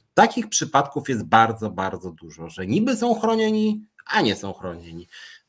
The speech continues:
Dlatego myśmy jako Związkowa Alternatywa wyszli z taką inicjatywą, mm, żeby jakby odwrócić, tak? Odwrócić schemat, to znaczy, żeby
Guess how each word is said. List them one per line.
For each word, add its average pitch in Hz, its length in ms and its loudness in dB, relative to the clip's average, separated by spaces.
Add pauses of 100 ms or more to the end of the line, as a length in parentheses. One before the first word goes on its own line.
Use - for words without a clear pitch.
Dlatego 208 420 2
myśmy 190 300 0
jako 143 220 2
Związkowa 110 440 -2
Alternatywa 117 600 -4
wyszli 107 280 -10
z - 60 -16
taką 104 240 -12
inicjatywą, 95 840 -6 (300)
mm, 117 480 -4 (200)
żeby 180 280 0
jakby 175 320 0
odwrócić, 160 640 0
tak? 135 340 -2
Odwrócić 127 540 -4
schemat, 95 480 -2
to 95 100 -10
znaczy, 123 440 -4
żeby 95 520 -2